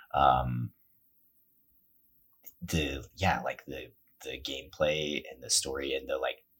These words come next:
scaling of the difficulty level throughout is just perfect. That's the thing I notice,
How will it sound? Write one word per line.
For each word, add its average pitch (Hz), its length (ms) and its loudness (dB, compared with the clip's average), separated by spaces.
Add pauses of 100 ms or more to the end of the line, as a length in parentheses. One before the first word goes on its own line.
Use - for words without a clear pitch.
(680)
scaling 92 1080 8
of - 220 4
the 69 80 -4
difficulty 95 800 0
level 98 760 0 (240)
throughout 98 560 6
is 78 260 2
just - 500 2 (200)
perfect. 90 360 8
That's 151 200 10
the 220 60 4
thing 73 240 6
I 78 120 4
notice, 67 600 2